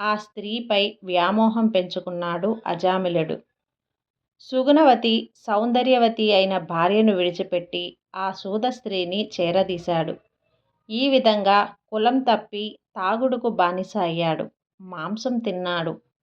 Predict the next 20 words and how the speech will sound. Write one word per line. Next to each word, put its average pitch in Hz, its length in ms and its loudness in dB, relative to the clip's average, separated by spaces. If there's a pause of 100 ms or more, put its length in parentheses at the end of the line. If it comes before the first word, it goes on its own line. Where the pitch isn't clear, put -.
(120)
కుల 226 340 -6
ఆచారాలను 190 880 2
విడిచిపెట్టి 180 840 -8 (480)
నీచమైన 233 640 0
పనులు 196 360 -2 (120)
చేసేవాడు. 170 640 0 (800)
అతనికి 254 640 0
ఆ 220 160 6
శూద 226 420 2
స్త్రీకి 202 720 -6
పది 190 200 -8
మంది 208 280 -2
కుమారులు 190 580 -2
కలిగారు. 165 600 -4 (440)
అలా 196 200 -4
అతడు 196 580 -2
అనేక 214 380 -4
సంవత్సరాలు 190 920 -2 (180)
సుఖభోగాలు 208 840 0
అనుభవించాడు. 170 840 -2